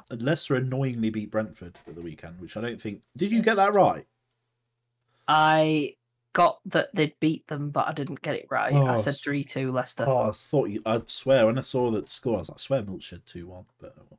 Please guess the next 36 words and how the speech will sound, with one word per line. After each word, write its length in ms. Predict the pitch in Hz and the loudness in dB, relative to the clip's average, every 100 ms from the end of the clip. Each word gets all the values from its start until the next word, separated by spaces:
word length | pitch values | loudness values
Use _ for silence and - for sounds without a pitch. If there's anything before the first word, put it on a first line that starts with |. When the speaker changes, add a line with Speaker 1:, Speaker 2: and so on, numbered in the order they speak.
| _ | _
Speaker 1:
Nah, 220 | 147 147 143 | 0 2 4
the, 220 | 165 151 | 2 4
the 100 | 180 | 4
ones 280 | 185 214 - | 6 4 4
that 100 | 175 | 4
I 60 | 160 | 6
got, 280 | 165 - - | 4 2 0
the 120 | 160 | -2
one 160 | 160 180 | 0 0
that 100 | - | 0
I 60 | 147 | 0
got 220 | 151 - | 0 0
right, 260 | 139 131 | 0 0
I 40 | 135 | -2
got 220 | - - | -6 -6
Palace 400 | - 156 143 - | 0 2 0 -2
Newcastle 580 | 135 135 123 - 131 120 | -4 0 -2 -2 -4 -6
one 180 | 123 123 | -6 -6
all. 260 | 117 131 _ _ _ _ - | -6 -8 _ _ _ _ -10
Speaker 2:
Yeah. 240 | 101 95 - _ _ _ _ _ | -8 -8 -12 _ _ _ _ _
Speaker 1:
And 540 | - 131 123 120 160 - - - _ _ _ _ _ _ _ _ - | -4 -2 -2 -4 -6 -12 -20 -20 _ _ _ _ _ _ _ _ -4
I 80 | 143 | 0
was 200 | 139 147 | 0 2
one 220 | 160 160 | 2 4
goal 260 | 156 151 | 6 6
off 160 | 151 - | 6 2
of 40 | |
the 60 | 147 | -4
City 280 | - 147 135 | -2 -2 -4
game. 340 | - 113 117 - _ _ _ _ | -6 -6 -6 -10 _ _ _ _
I 60 | - | -8
said 200 | - 139 | -8 -6
three 220 | 143 135 | -4 -2
one 160 | 123 123 | -2 -4
City. 320 | 120 - 160 - _ _ _ _ _ _ _ _ _ | -4 -4 -6 -12 _ _ _ _ _ _ _ _ _
Speaker 2:
Yeah. 260 | 110 98 | -6 -6